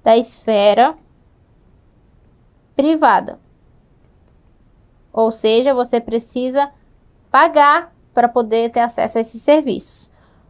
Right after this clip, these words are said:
Ou por meio de plano de saúde. Vou colocar plano saúde, para você lembrar o que que é.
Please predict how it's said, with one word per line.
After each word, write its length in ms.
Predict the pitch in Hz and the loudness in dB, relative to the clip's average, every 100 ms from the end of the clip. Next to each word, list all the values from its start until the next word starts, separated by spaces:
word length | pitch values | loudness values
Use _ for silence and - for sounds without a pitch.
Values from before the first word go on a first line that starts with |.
| _ - | _ 4
Ou 220 | 320 370 | 4 4
por 260 | 370 339 | 2 0
meio 240 | 269 269 277 | 2 0 0
de 140 | 294 | -4
plano 400 | 311 262 240 254 | 0 2 2 0
de 140 | 254 277 | -6 -2
saúde. 600 | 349 311 - - - _ | 0 2 0 -8 -18 _
Vou 160 | 214 214 | -14 -14
colocar 420 | 220 - 240 - _ _ _ | -12 -2 -2 -2 _ _ _
plano 540 | 240 220 220 233 311 - _ _ _ | 2 4 2 -2 -8 -16 _ _ _
saúde, 760 | - 294 285 202 - - - _ _ _ _ | 0 2 2 -2 -8 -18 -20 _ _ _ _
para 120 | - | -10
você 260 | 214 233 262 | -10 -8 -6
lembrar 400 | 277 302 - - | -6 -4 -4 -6
o 80 | - | -14
que 140 | 226 | -20
que 180 | - | -12
é. 80 | - | -12